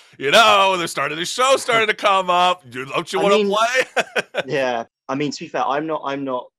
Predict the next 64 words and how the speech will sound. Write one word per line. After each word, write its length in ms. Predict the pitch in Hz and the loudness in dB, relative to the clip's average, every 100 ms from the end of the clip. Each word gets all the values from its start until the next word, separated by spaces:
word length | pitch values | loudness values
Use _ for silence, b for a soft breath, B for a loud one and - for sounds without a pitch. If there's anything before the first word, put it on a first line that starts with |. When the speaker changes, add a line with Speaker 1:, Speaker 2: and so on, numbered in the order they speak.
| - | -8
Speaker 2:
I'm, 240 | 120 120 | -8 -8
I've 160 | 117 110 | -10 -10
never 240 | 117 110 | -10 -10
been, 200 | 101 110 | -10 -14
like, 180 | 101 98 - | -14 -16 -10
one 220 | 104 98 | -10 -10
for, 340 | _ 101 95 | _ -8 -8
for, 300 | - 101 95 | -8 -14 -14
for 160 | - 98 | -14 -14
singing 360 | - 107 101 | -8 -8 -8
or, 120 | 98 95 | -8 -8
or 140 | 101 | -6
lyrics 280 | 101 98 - | -4 -4 -6
or 40 | |
anything 220 | 101 95 98 | -10 -8 -6
like 80 | |
that. 100 | 101 | -4
I've 200 | 95 104 | -4 -4
always 220 | 104 104 95 | -6 -8 -8
been 180 | 104 | -16
focused 380 | 92 104 92 - | -12 -12 -12 -14
on 100 | 104 | -14
the 60 | 98 | -10
music. 320 | 98 110 135 | -8 -4 -2
Speaker 1:
Really? 480 | 135 127 104 85 87 | -2 -2 -6 -10 -10
Okay, 400 | - - 113 113 | -6 -4 -2 -2
Speaker 2:
Um, 60 | 202 | -4
so 220 | - 135 | -2 -2
Speaker 1:
interesting. 480 | 127 104 - 92 82 | -2 -2 -10 -16 -8
Speaker 2:
back 280 | 170 175 - | -6 -6 -6
in 80 | 180 | -8
the 80 | |
day, 320 | 151 151 127 113 | -4 -4 -2 -6
I, 200 | 117 117 | -6 -6
it 240 | 120 113 | -8 -12
kind 220 | - 120 | -12 -10
of, 80 | 120 | -10
like, 180 | 117 107 | -10 -8
I 120 | 120 123 | -8 -8
would 100 | 131 | -8
s-, 160 | - - | -14 -12
I 80 | 117 | -12
would 160 | 120 120 | -12 -14
sort 220 | - - | -20 -20
of 80 | - _ | -20 _
come 160 | 123 | -6
up 120 | 120 120 | -4 -4
with 80 | |
something, 260 | - 113 110 | -8 -8 -8
or 80 | 107 | -10
he 100 | 120 | -10
would 120 | 113 | -10
come 160 | - 117 | -8 -10
up 60 | |
with 80 | 110 | -8
something, 280 | - 110 107 | -10 -8 -10
and 80 | 104 | -10
then 100 | 104 | -8
we 100 | 104 | -6
would 200 | 104 98 | -6 -8
kinda 140 | 104 95 | -14 -10
gel 200 | 107 104 | -6 -6
it 100 | - | -8
together. 520 | - 107 104 95 | -8 -6 -6 -8